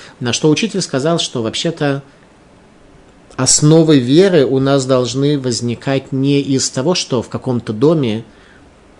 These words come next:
звуки какие-то происходят, и квадратные куски штукатурки падают на землю по ночам. Не это свидетельствует о наличии в этом мире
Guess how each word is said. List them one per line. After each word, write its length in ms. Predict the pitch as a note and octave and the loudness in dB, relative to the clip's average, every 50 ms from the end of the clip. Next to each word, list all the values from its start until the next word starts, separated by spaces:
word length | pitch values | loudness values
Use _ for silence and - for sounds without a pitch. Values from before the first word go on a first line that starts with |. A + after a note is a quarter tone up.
| _ | _
звуки 480 | C3+ A#2+ G#2+ A#2 B2 C#3 F#3 - - C#3+ | -8 -6 -4 -2 0 0 0 0 0 -2
какие-то 420 | - A#2 A2 - - A2 F2 G#2+ | -4 -4 -6 -4 -6 -6 -6 -6
происходят, 580 | - - A2 A2 G#2+ - - - F3 E3 - - | -8 -6 -6 -4 -4 -4 -4 -2 -2 0 -2 -2
и 60 | B2 | -6
квадратные 760 | - - A#2 B2 A#2+ C3 A#2+ C3+ C#3 - - C3 A#2+ A#2+ A2+ | -8 -4 -4 -2 0 0 0 0 -2 -2 -4 -4 -4 -4 -6
куски 600 | - - A#2+ - - - - C3 B2 A#2+ B2 A#2+ - - - - - | -6 -8 -6 -6 -6 -6 -4 -2 0 0 0 -2 -6 -14 -20 -16 -12
штукатурки 720 | - - - C3 - B2+ A2 - - D#3+ E3 E3 - A#2+ | -12 -6 -6 -6 -4 -4 -6 -2 -2 -4 -4 -4 -6 -10
падают 500 | - - B2 B2 A#2 A2+ A#2+ A#2+ A#2+ - | -6 -4 -4 -4 -2 -2 -2 -4 -2 -4
на 140 | A#2 A2 G#2 | -4 -4 -2
землю 320 | F#2+ C3 C3+ C3 B2+ A#2+ | -2 -2 -2 0 -2 -4
по 140 | A2+ - A#2 | -4 -4 -6
ночам. 500 | A#2 A2+ A2+ - - - F2 B1+ B1 - - _ - - - - - _ _ - | -4 -4 -4 -6 -8 -8 -8 -10 -10 -14 -18 _ -20 -20 -20 -20 -20 _ _ -2
Не 420 | D3 C#3 D3 D3+ D#3+ D#3+ D#3+ E3 - - - | 2 4 4 6 6 4 2 0 -4 -2 2
это 420 | E3+ F3+ G3 G#3 G#3 - - D#3+ | 4 4 6 4 2 0 0 0
свидетельствует 1040 | - - - C#3+ B2 A#2 A2 C3+ D3 D3 - C#3 B2 A2 - - - B2 A#2+ - - | 0 0 0 -2 -2 0 0 0 0 0 0 -4 -4 -4 -6 -4 -2 -2 -2 -2 -2
о 60 | A2+ | -4
наличии 600 | A2+ A2+ A2 A2 A2+ B2+ B2 - - - A2+ A2 A2 | -4 -2 -2 -2 -2 -4 -4 -6 -6 -4 -4 -4 -4
в 80 | G#2+ | -4
этом 260 | G#2 G2+ - A2+ A2 | -6 -6 -6 -6 -6
мире 460 | A#2 B2 C3 C3+ B2+ B2+ B2 B2 B2 | -4 -4 -2 -2 -2 -4 -4 -6 -8